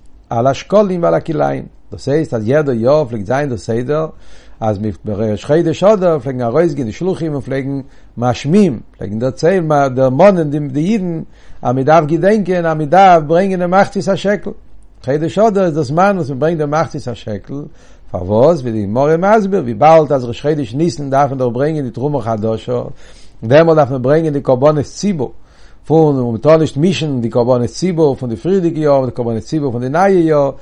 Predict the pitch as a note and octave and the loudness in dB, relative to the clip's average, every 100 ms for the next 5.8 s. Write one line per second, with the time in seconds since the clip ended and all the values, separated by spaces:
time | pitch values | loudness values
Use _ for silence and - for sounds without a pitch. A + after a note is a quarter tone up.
0 | - - - - F#2+ G#2+ C#3+ C#3+ C#3+ E3 | -20 -20 -16 -10 -4 4 6 6 4 2
1 | C3+ A2+ C3 D#3+ C3+ D3 D#3 G#3 F#3 F3 | 0 -4 -4 -2 0 -2 0 0 0 0
2 | E3 D#3 C#3+ C3 F3+ F3 E3 D#3+ F3 D#3 | 0 0 -2 2 4 4 0 2 2 4
3 | G3 G3+ F#3+ F#3 G3 - F3+ F3 C#3 F3 | 0 0 -2 2 2 0 -4 -4 -2 -4
4 | E3 D#3 - - - - - - - - | -4 -8 -14 -20 -20 -20 -20 -20 -20 -20
5 | - - G#2+ A2+ - A2 B2 B2+ | -20 -10 -6 -6 -6 -6 -2 -2